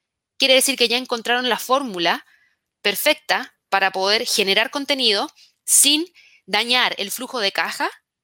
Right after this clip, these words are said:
lo que sería súper, súper bueno. Eso le da una muy gran proyección si es que se logra para los próximos años. Y por otro lado, también tenemos que ver el tema de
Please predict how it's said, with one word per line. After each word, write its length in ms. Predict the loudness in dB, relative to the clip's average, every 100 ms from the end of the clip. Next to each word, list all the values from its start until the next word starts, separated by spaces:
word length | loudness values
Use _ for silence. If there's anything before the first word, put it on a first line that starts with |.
| _
lo 120 | -8
que 80 | -4
sería 320 | -2 0 -2
súper, 580 | -2 -4 -4 -6 -8 -10 -8
súper 500 | -8 -8 -8 -10 -10
bueno. 440 | -10 -2 -2 -2
Eso 220 | -4 -4 0
le 80 |
da 160 | 0 0
una 220 | -2 -6
muy 320 | -6 -6 -6
gran 240 | 0 0 -2
proyección 560 | -4 -2 0 0 -2 -8 -16 -18 -12
si 180 | -2 -2
es 60 | 0
que 100 | 0
se 120 | 0
logra 400 | 2 2 0 -4 _ _ _ _ _ _ _
para 200 | 0 2
los 120 | 0
próximos 440 | -2 -6 -6 0 2
años. 380 | 2 -2 -6 -2
Y 120 | -2
por 120 | -2
otro 160 | -2 2
lado, 180 | 2 2
también 300 | 0 0 0
tenemos 300 | 0 -2 -2
que 120 | 0
ver 140 | 2
el 140 | 0 -2
tema 240 | 0 2
de 260 | 4 2